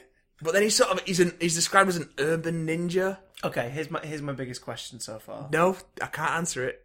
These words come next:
Speaker 1: 'cause I
Speaker 2: Oh.
Speaker 1: don't know.
Speaker 2: Oh no, you, no, no, no, no, no. You can. Wh-, when, when was this released?
Speaker 1: Nineteen eighty-seven.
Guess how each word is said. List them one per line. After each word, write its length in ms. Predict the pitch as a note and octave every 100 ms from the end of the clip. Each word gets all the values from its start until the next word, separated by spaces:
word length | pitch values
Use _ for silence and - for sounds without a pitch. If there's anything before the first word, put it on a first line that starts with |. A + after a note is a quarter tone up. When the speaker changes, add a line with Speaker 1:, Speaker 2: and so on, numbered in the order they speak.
| _
Speaker 1:
'cause 140 | - A#2+
I 100 | B2
Speaker 2:
Oh. 60 | C#3+
Speaker 1:
don't 260 | B2+ C3
know. 260 | G#2+ G#2 B2+ -
Speaker 2:
Oh 140 | D#3+
no, 100 | D3+
you, 280 | C#3+ C#3 C#3
no, 140 | D3+ D3
no, 80 |
no, 200 | C#3+ B2 C3
no, 220 | C3+ A2+ - _ -
no. 120 | B2
You 160 | A#2+ C3+
can. 180 | C3+ C3 _ _ _ _ _
Wh-, 180 | C#3+ C#3+
when, 140 | E3 F3 -
when 220 | F3+ G#3+
was 140 | G#3+
this 400 | F#3 F3+ - -
released? 560 | C#3 D3+ C#3 A#2+ - -
Speaker 1:
Nineteen 340 | C#3+ D#3 E3 D#3
eighty-seven. 580 | D#3 D3+ - A2 G#2